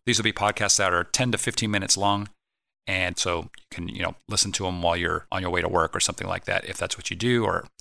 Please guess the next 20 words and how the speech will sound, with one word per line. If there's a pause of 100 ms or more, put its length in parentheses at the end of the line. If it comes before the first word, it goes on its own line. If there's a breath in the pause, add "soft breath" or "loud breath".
(140)
you
know, (160)
quick
gym
workout,
walking
the
dog,
whatever. (340 loud breath)
And
then
we'll
have
probably
one
episode,
which
is
our
longer